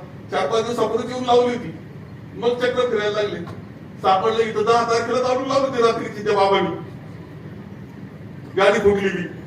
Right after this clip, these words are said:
नंतर गाडी फुटली, वा-, ही सुरू झाली. काय धक्काबुक्की तरी काय बाबाला पण त्यांच्या सन्मानाला धक्का लावला का? तर बाबा महाराज म्हणावा अशी स्थिती नाहीये.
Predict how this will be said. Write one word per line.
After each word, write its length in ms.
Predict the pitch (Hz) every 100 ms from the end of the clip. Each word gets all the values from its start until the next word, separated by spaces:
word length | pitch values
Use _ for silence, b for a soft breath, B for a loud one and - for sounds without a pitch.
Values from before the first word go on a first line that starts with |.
| - - - - - - - - 208
नंतर 280 | 226 254
गाडी 180 | 254 247
फुटली, 380 | 208 202 196 202 175 -
वा-, 520 | 185 190 160 - 170 175
ही 120 | 175
सुरू 160 | 180
झाली. 200 | 170 160
काय 340 | 151 196 226 - -
धक्काबुक्की 440 | 202 202 214 220 233
तरी 160 | 233
काय 140 | 226 220
बाबाला 400 | 196 190 202 202
पण 140 | 214 202 - - -
त्यांच्या 260 | 185 196 208
सन्मानाला 520 | 190 180 196 208 190
धक्का 140 | 190 214
लावला 240 | 226 226
का? 100 | 196
तर 220 | 190 185
बाबा 420 | 180 180 190 196
महाराज 340 | 190 196 185 175
म्हणावा 280 | 165 165 175
अशी 200 | 175 -
स्थिती 240 | - 156
नाहीये. 260 | - 175